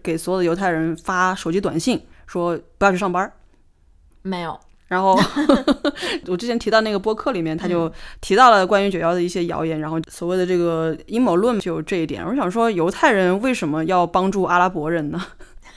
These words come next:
Speaker 1: <laughs>
Speaker 2: 哎，还有就是，我记得你，你之前有跟我说，是不是也是这个播客里面的？就是你说，嗯，世贸中心其实除了那个北，北塔跟南塔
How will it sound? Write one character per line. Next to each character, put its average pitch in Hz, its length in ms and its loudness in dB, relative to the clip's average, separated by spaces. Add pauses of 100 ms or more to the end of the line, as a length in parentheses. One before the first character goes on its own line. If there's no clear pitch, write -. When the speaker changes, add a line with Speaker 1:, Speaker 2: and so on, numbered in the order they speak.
(140)
Speaker 1:
<laughs> - 1200 -2
Speaker 2:
哎， 294 120 -6 (140)
还 262 180 2
有 381 120 2
就 254 80 -2
是， 277 80 -8
我 202 120 0
记 254 160 -8
得 233 120 -2
你， 175 200 -6 (100)
你 185 100 -4
之 208 120 -14
前 226 140 -6
有 180 100 -4
跟 196 140 -4
我 165 100 -4
说， 180 140 -6
是 285 160 -6
不 269 60 -6
是 226 120 -8
也 170 80 -6
是 185 60 -6
这 185 140 -6
个 170 40 -2
播 180 200 -6
客 196 160 -6
里 156 80 -8
面 104 160 -12
的？ 156 80 -10
就 175 100 -4
是 175 60 -2
你 170 100 -6
说， 180 460 -6
嗯， 165 420 -8 (420)
世 - 200 -10
贸 240 160 2
中 233 120 -2
心 254 140 -4
其 208 160 -4
实 185 400 -4 (460)
除 - 160 -6
了 233 80 4
那 254 120 4
个 208 80 0
北， 165 380 -6 (180)
北 175 140 -4
塔 185 180 -6
跟 202 140 -6
南 185 180 -4
塔 226 240 -10